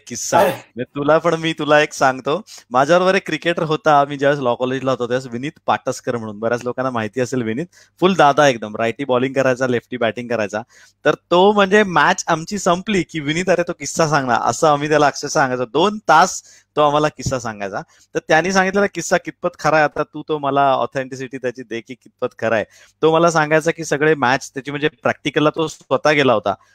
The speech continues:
Speaker 1: तर त्यावेळेस तो सांगत होता की match regular खेळवतात, समोर umpire उभा असतो आपण, आणि मग, अ, कीपरचे ग्लोव्हज काढतो आणि फर्स्ट स्लिपवाला ग्लोव्हज घालतो, batsman उलटीच bat पकडतो, त्यानंतर third मॅनला झोपतोच ग्राउंडवरती कोणीतरी, त्याच्यानंतर आ-, प-, bowler पळत येतो, नुसताच हात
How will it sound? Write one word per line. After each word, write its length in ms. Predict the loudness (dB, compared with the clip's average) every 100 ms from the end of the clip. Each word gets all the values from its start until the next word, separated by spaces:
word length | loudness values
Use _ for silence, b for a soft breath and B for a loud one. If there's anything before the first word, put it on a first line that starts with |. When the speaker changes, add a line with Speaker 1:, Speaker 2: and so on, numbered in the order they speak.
| b -4
Speaker 1:
तर 40 |
त्यावेळेस 220 | 0 0 0
तो 60 |
सांगत 340 | -2 0 0 -2
होता 240 | 0 0
की 360 | 0 -4 -6 -6 -2
match 380 | 0 0 -4
regular 340 | -8 -6 -2 -2
खेळवतात, 440 | 0 0 0 0 -2
समोर 240 | -4 -6
umpire 280 | -4 -2 -4
उभा 200 | -2 -4
असतो 180 | -2 -4
आपण, 260 | -2 -6 -10 b b -4
आणि 200 | 0 0
मग, 220 | 2 0 2
अ, 120 | 2 2
कीपरचे 440 | -2 -2 0 0 -2
ग्लोव्हज 320 | -2 -2 -2
काढतो 360 | 0 -2 -2 -2
आणि 220 | -2 -6 -2
फर्स्ट 260 | 0 0 -2
स्लिपवाला 380 | -6 -2 0 0
ग्लोव्हज 360 | -2 -6 -4
घालतो, 560 | -4 -4 -4 -4 -4 -6 _ _
batsman 340 | -4 -2 -4 -6
उलटीच 400 | -6 -6 -8 0
bat 140 | 0 0
पकडतो, 720 | -4 -4 -6 -4 -4 -2 -4 -6 _ _
त्यानंतर 360 | -2 -2 -2 -2 -2
third 160 | -4
मॅनला 280 | 0 0 0
झोपतोच 520 | 0 0 -2 0 0 2
ग्राउंडवरती 480 | 2 2 0 -2 -4
कोणीतरी, 560 | -6 -4 -4 -4 -6
त्याच्यानंतर 760 | -10 -18 _ -4 -2 -2 0 2
आ-, 120 | 2
प-, 360 | 0 2 2 4
bowler 280 | 2 2
पळत 300 | 2 2 2
येतो, 180 | 2 0
नुसताच 360 | -2 -2 -4 0
हात 160 | 2